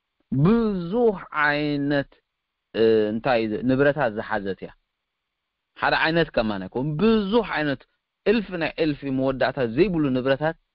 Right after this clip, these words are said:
ኣብ ኮንቴነራት ድዩ? ገለ መለብቲ መርከብ ጻዒና ዝመጸት እያ። ካበይ ናበይ በቃ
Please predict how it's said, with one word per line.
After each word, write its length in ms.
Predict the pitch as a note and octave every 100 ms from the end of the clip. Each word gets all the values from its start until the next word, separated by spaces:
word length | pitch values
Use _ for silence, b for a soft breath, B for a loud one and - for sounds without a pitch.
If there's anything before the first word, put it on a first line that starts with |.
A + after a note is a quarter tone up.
| _ _ -
ኣብ 120 | B2
ኮንቴነራት 600 | - B2+ C3+ B2+ B2+ A#2+
ድዩ? 160 | G#2+ F3+ C#3
ገለ 160 | A#2+ B2
መለብቲ 300 | B2 B2 -
መርከብ 340 | B2 B2 C3+ B2
ጻዒና 420 | A2 A2 B2 B2+ A2+
ዝመጸት 300 | G#2+ - -
እያ። 100 | G#2+
ካበይ 400 | C3+ E3 F#3+ F#3
ናበይ 360 | D3+ C3+ B2+ A2
በቃ 180 | G#2+